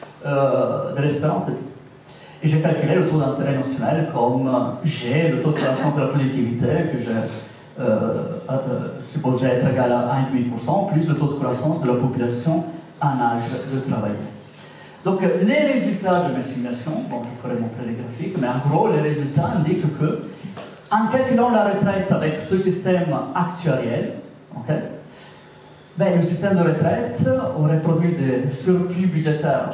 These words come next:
assez importants pendant le baby boom, et donc accumulé des réserves pendant le baby boom, et après des déficits pendant la phase de vieillissement, ce qui implique une baisse de, du niveau des réserves.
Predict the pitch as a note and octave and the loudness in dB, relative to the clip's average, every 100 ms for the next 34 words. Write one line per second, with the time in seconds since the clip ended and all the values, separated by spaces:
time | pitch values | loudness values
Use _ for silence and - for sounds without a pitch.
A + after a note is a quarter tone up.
0 | - - C#3+ - C#3 F3 D#3 - - - | -6 -4 -2 -2 -2 0 -2 -2 -6 -2
1 | D3+ C#3 C3+ B2 B2 B2 B2 F3 - - | 0 2 0 0 0 0 2 0 -2 -8
2 | - - - - E3+ F3 F#3+ F#3+ - A3 | -14 -18 -20 -2 2 4 2 2 2 2
3 | A3+ F#3+ F3 E3 C#3 B2+ - - C3 - | 2 2 2 2 2 2 0 0 0 0
4 | - - - C#3+ C3+ C3+ C3 C3+ - F#3+ | -2 -4 -2 0 2 2 2 0 0 -2
5 | - - - - - - A#3 F3 D#3+ F3 | -4 -8 -14 -20 -10 0 2 2 2 2
6 | F3 F3 F#3+ G3+ G#3+ - G3+ - - C#3+ | 2 2 2 2 2 2 0 0 0 0
7 | C#3+ C#3 C3 D#3 C#3+ B2+ A#2+ A2+ A2+ C3 | 2 0 0 0 -2 -2 -2 -2 -2 -4
8 | - - - - - C#3+ - - - D3 | -6 -8 -16 -20 -6 -4 -2 -2 -2 0
9 | A#3+ D#3+ C3 G2+ - - - C3+ B2+ C#3+ | 0 2 2 2 2 0 -2 -4 -4 -2
10 | C#3 C3 F3 F#3+ E3 D3 A#2+ | 0 0 0 2 2 0 -2